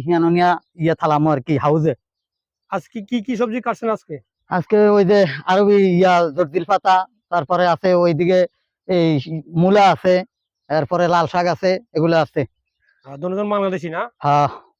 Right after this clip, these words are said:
Speaker 2: মাশাআল্লাহ, এই যে বাহরাইনের সবজির গার্ডেন, সবজি বাগান, এই টলি গাড়ি করে আমার এই ভাই সবজি নিয়ে বাজারে যায়। এটি কি লাউ গাছ নি?
Speaker 1: হ্যাঁ, এটি লাউ।
Speaker 2: কি কি চাষ করলেন এই বছর?
Speaker 1: লাউ আছে,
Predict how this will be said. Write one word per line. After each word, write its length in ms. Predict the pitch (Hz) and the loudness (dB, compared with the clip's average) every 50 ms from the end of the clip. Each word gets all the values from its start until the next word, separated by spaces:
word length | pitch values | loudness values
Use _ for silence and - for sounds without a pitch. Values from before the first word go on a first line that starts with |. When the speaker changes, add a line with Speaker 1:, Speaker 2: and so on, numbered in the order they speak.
| _ _ - | _ _ -20
Speaker 2:
মাশাআল্লাহ, 360 | 143 135 - _ 139 151 170 | -20 -20 -18 _ -14 -12 -8
এই 120 | 180 196 190 | -8 -6 -4
যে 100 | 208 220 | -4 -4
বাহরাইনের 440 | 185 175 180 190 190 196 196 196 180 | -4 -4 -4 -2 -2 -4 -6 -8 -10
সবজির 280 | - 180 160 160 185 170 | -14 -20 -18 -16 -16 -10
গার্ডেন, 320 | 156 165 165 160 156 151 143 | -6 -6 -6 -6 -6 -10 -12
সবজি 260 | - 160 143 143 165 | -16 -20 -20 -20 -12
বাগান, 260 | 156 165 156 143 139 123 _ _ _ _ _ _ _ _ _ _ _ _ _ _ _ _ | -8 -8 -8 -8 -10 -14 _ _ _ _ _ _ _ _ _ _ _ _ _ _ _ _
এই 120 | 180 165 175 | -12 -10 -10
টলি 280 | 165 - 180 175 180 196 | -10 -10 -8 -6 -4 -4
গাড়ি 200 | 185 196 190 196 | -2 -2 -4 -4
করে 220 | 180 - 190 185 185 | -4 -6 -4 -4 -2
আমার 220 | 175 170 180 180 180 | -2 -2 -4 -4 -4
এই 100 | 180 160 151 | -6 -4 -4
ভাই 200 | 165 175 165 165 170 _ _ _ _ _ _ _ _ _ _ _ _ | -2 -2 -2 -4 -8 _ _ _ _ _ _ _ _ _ _ _ _
সবজি 300 | - 170 156 156 165 185 | -14 -14 -12 -10 -8 -6
নিয়ে 180 | 175 175 175 175 | -4 -4 -4 -4
বাজারে 340 | 160 165 165 156 160 151 143 | -2 -4 -4 -4 -4 -6 -6
যায়। 180 | 135 135 123 - _ _ _ _ _ _ _ _ _ _ _ - | -6 -8 -12 -14 _ _ _ _ _ _ _ _ _ _ _ -18
এটি 200 | - 170 170 214 | -14 -12 -12 -10
কি 100 | 202 226 | -6 -4
লাউ 180 | 226 226 220 220 | -2 -2 -2 -2
গাছ 180 | 208 220 220 - - | -2 -4 -4 -4 -6
নি? 100 | 247 269 277 - _ _ _ | -8 -8 -8 -10 _ _ _
Speaker 1:
হ্যাঁ, 200 | - 147 156 165 170 | -4 -2 0 0 0
এটি 140 | 170 160 175 | 0 0 0
লাউ। 200 | 175 180 175 170 131 - _ _ _ _ _ _ _ _ _ _ _ _ _ _ _ - | 2 2 2 0 -2 -4 _ _ _ _ _ _ _ _ _ _ _ _ _ _ _ -14
Speaker 2:
কি 40 | 214 202 | -12 -10
কি 80 | 247 233 | -10 -6
চাষ 200 | - 254 - - | -4 -6 -6 -4
করলেন 240 | - 262 254 247 254 | -6 -6 -4 -2 -2
এই 100 | 247 226 202 | -2 -2 -2
বছর? 200 | 160 180 165 151 - _ _ _ _ _ _ _ _ - | -4 -6 -8 -8 -10 _ _ _ _ _ _ _ _ -4
Speaker 1:
লাউ 260 | 143 151 160 175 190 | -2 0 2 2 4
আছে, 320 | 185 180 165 - - 190 | 2 2 0 0 0 2